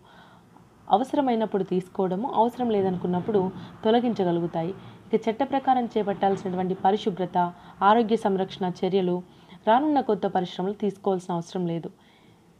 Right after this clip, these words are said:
ఎక్కువ సమయం పని చేయించుకోగలుగుతాయి. ఇది కార్మికులను బానిసలుగా మార్చే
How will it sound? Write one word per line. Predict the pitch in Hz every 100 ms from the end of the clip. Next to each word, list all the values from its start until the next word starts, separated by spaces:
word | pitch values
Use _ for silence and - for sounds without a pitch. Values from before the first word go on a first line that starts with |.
| -
ఎక్కువ | 240 - 320
సమయం | 302 220 196 202
పని | 196 185
చేయించుకోగలుగుతాయి. | 196 185 180 185 175 170 175 175 170 196 _ _ _ _
ఇది | 269 247 214 233 _ _ -
కార్మికులను | 202 233 294 - 262 233
బానిసలుగా | 180 190 220 226 214
మార్చే | 202 190 190 208